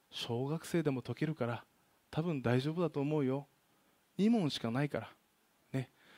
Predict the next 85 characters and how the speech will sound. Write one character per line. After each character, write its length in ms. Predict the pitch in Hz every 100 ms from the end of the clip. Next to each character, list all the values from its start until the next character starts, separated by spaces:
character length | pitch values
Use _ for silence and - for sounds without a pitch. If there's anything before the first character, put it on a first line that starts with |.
| -
で 80 | 185
も 100 | 160
こ 120 | 202
の 100 | 214
二 140 | 208 285
問 200 | 311 175
は 120 | 123
必 140 | - 180 185 185
ず 260 | 190 170 - _
合 160 | - 147
格 200 | 143 151
し 80 | -
て 80 | 147
ほ 120 | 139
し 120 | -
い」。 100 | 135 - _ _ _ _ _ _ _ _ _ - -
そ 140 | 147
う 20 |
言 80 | 139
っ 20 |
て、 260 | - 139 101 - - - -
「じ 100 | -
ゃ 80 | 202
あ 60 | 143
君 240 | - 247
た 120 | 240
ち 100 | -
四 80 | 170
人 200 | 160 120
す 180 | - 254
べ 120 | 226
て 80 | 156
違 360 | - - 185 202
う 40 |
部 60 | 202
屋 100 | 220
に 100 | 156
行 40 |
き 60 | 123
な 120 | 110
さ 160 | - 101
い」、 80 | - _ _ _ _ _ - _
こ 100 | - 165
う 20 |
言 20 |
っ 20 |
た 100 | 147
ん 40 | 110
で 80 |
す 100 | -
ね。 380 | 117 117 113 - _ _ _ - - - - -
な 140 | 196 254
ん 20 |
で 80 | 190
違 200 | - 165
う 100 | 147
部 80 |
屋 60 | 156
に 100 | 135
行 80 | 117
く 100 | 117
ん 40 |
だ 100 | 98
ろ 160 | 98 -
う。 40 | 196
み 60 |
ん 40 | 214
な 80 | 202
い 60 |
つ 100 | -
も 220 | 143 113 127
同 120 | 143
じ 80 | 147
部 60 |
屋 80 | 135
で 80 | 104
受 120 | -
け、 100 | -
受 100 | 131
け 80 | 113
る 80 | 104
ん 40 |
で 60 | -
す 100 | 120
ね。 240 | 156